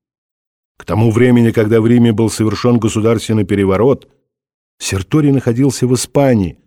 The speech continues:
управляя ею в качестве наместника. Он не признал нового правительства и отказался уступить ему власть над провинцией.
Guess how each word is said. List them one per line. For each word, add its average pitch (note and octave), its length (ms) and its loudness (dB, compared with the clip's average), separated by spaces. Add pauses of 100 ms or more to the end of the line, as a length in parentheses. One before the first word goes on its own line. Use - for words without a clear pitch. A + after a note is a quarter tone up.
(200)
управляя G2 460 -2
ею G#2 220 0
в - 80 -12
качестве - 480 -4
наместника. G2+ 760 -4 (1500)
Он A2 200 2
не D#3 120 4
признал F#3+ 580 2
нового A2+ 380 2
правительства A#2 840 -2 (600)
и D#3+ 60 4
отказался D3 760 0
уступить G#2 540 -6
ему F#2+ 220 0
власть B2+ 480 -2 (180)
над F#2+ 260 -6
провинцией. F#2+ 680 -6